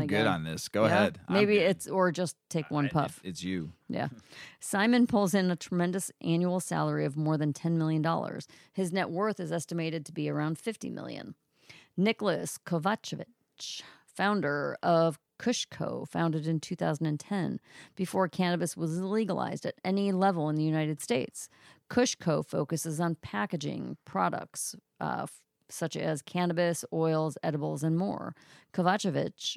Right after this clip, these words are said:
Speaker 2: earns a salary of nearly one million a year. His estimated net worth is around fifteen million. Number two, here's a name a lot of people know, Seth Rogen, actor and founder of Houseplant, who's famous for comedy movies such as Superbad and Neighbors.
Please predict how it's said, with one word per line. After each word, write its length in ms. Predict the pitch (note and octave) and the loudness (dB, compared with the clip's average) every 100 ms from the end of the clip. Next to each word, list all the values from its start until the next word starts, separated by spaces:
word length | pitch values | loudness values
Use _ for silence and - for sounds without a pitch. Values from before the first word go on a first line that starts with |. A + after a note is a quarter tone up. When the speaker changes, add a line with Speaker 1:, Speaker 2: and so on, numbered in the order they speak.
| - | -6
Speaker 2:
earns 300 | F3 F3 D#3+ | -2 0 0
a 80 | D#3 | -2
salary 540 | - G3 F#3+ F3 D#3+ | -2 0 2 2 2
of 80 | D#3 | 2
nearly 320 | D#3+ D#3 D#3+ | 2 2 0
one 260 | D3 D#3 E3 | 0 2 2
million 340 | D3+ D3+ D#3+ | 2 2 0
a 40 | F3+ | 0
year. 320 | G#3+ - D#3 | -2 -2 -2
His 180 | D3 D3+ | -2 -2
estimated 500 | D#3 - D#3 D3 D3+ | -2 -2 -2 0 0
net 160 | D3+ E3 | 0 0
worth 240 | F#3 - | 0 0
is 140 | E3+ | -2
around 260 | E3 E3+ E3+ | -2 0 -2
fifteen 420 | F#3 - - - | -6 -10 -10 -8
million. 420 | - - - - - _ _ - - - - | -8 -8 -10 -12 -14 _ _ -20 -20 -20 -2
Number 260 | F3+ E3+ D#3+ | 2 4 2
two, 400 | - F3+ G3+ A3+ | 0 2 4 2
here's 260 | D#3+ C3+ | 0 0
a 20 | C#3+ | 0
name 240 | D3 C#3+ | 2 2
a 60 | C#3+ | 2
lot 160 | C#3+ | -2
of 40 | - | -4
people 260 | D#3 D#3+ | -6 0
know, 420 | E3+ G3+ C4+ C#4 - | 2 4 2 0 -4
Seth 380 | - - F#3+ G3+ | -6 0 0 2
Rogen, 520 | A3 B3 F3 - E3 - | 4 4 4 -2 -6 0
actor 400 | F#3 F3 F#3+ F#3+ | 0 0 -2 -2
and 200 | F#3+ F3 | -2 -2
founder 400 | - F3 E3+ F3+ | 0 0 2 0
of 100 | D#3+ - | -2 -2
Houseplant, 720 | A3 - - - - - - _ - - | -2 -2 -8 -10 -10 -10 -16 _ -20 -12
who's 240 | - F#3 - | -4 -4 0
famous 380 | F#3+ F#3 F#3 | 0 0 -2
for 220 | - F3 E3 | -2 -2 -2
comedy 400 | - G#3 G#3 E3+ | -2 -2 0 -2
movies 340 | D3+ D3 D3+ | -2 -2 -6
such 220 | - E3 E3 | -4 -4 -4
as 120 | D3 | -6
Superbad 600 | - E3+ E3 D#3 D3+ D3+ | -6 -6 -2 0 0 0
and 180 | F3 G#3 | 0 0
Neighbors. 480 | A#3 F#3 - - | 0 -2 -8 -14